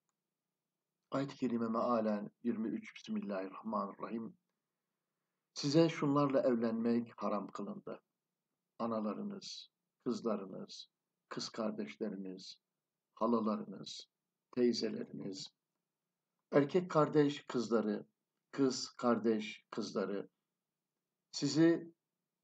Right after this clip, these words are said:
emziren süt anneleriniz, süt kız kardeşleriniz, karılarınızın anneleri, kendileriyle zifafa girdiğiniz karılarınızdan olup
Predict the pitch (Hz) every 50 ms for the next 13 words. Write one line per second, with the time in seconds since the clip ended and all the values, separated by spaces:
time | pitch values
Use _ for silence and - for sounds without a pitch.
0 | _ _ _ _ _ _ _ _ _ _ 147 143 135 123 107 123 123 131 127 123
1 | 120 117 - - - 151 - - - 113 110 101 98 101 98 101 95 92 98 95
2 | 101 107 - - - - _ _ _ _ _ _ _ _ _ _ _ - - 151
3 | 147 143 147 - - _ - 165 - - - 113 110 104 107 107 98 - - -
4 | 107 95 92 95 98 101 - - - - _ _ _ _ _ _ _ _ _ _
5 | - 131 123 123 131 131 135 135 135 139 135 120 - 151 143 131 - - 123 117
6 | 110 104 101 98 95 98 90 98 104 110 107 107 - _ _ _ _ _ _ _
7 | _ _ _ _ 139 135 135 127 143 143 151 151 160 165 165 156 160 160 165 160
8 | - - 123 117 135 131 131 135 135 131 120 - 135 131 127 123 123 - - _
9 | _ _ 131 127 117 104 120 117 113 110 113 107 107 - - - 117 113 113 117
10 | 117 110 113 117 107 - - 113 110 113 - - 123 139 147 143 -